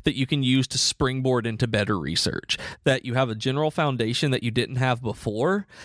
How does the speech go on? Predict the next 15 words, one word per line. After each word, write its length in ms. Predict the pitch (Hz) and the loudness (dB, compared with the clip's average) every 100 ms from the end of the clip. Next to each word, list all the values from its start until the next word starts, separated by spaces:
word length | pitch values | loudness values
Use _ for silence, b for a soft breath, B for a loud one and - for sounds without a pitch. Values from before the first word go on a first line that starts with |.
| B | B
that 160 | 175 160 | 0 2
you 100 | 147 | 2
can 220 | 143 127 | 0 0
then 280 | 135 135 135 | 2 2 0
go 340 | 127 131 143 | 0 2 2
on 400 | 127 123 131 131 | 2 2 2 0
and 480 | - 131 123 123 117 | 0 2 2 0 0
do 420 | 131 131 127 123 | 2 4 2 0
the, 380 | 117 127 120 95 | 2 2 2 0
the 220 | 120 120 | 2 2
hard 420 | 104 139 131 127 | 2 0 2 2
research 600 | 120 120 117 127 113 - | 0 -2 2 2 2 0
yourself. 680 | 127 110 - 110 71 - - | 0 2 4 4 4 0 -4
It's 160 | 151 135 | -6 0
like, 220 | 135 120 | 2 0